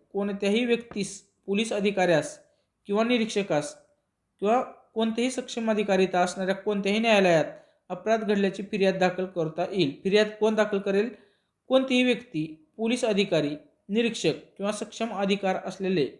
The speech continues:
व्यक्ती. म्हणजे डाऊट क्लिअर झाला. कलम सोळा गुन्ह्यासंबंधीची कार्यपद्धती या संदर्भात आहे. फिर्याद कोण दाखल करतं, त्या संदर्भात पोट कलम एक आहे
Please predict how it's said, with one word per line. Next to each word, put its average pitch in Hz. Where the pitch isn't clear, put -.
व्यक्ती. 180
म्हणजे 196
डाऊट 202
क्लिअर 226
झाला. 220
कलम 233
सोळा 220
गुन्ह्यासंबंधीची 214
कार्यपद्धती 185
या 214
संदर्भात 160
आहे. 147
फिर्याद 240
कोण 233
दाखल 220
करतं, 202
त्या 220
संदर्भात 220
पोट 208
कलम 190
एक 185
आहे 151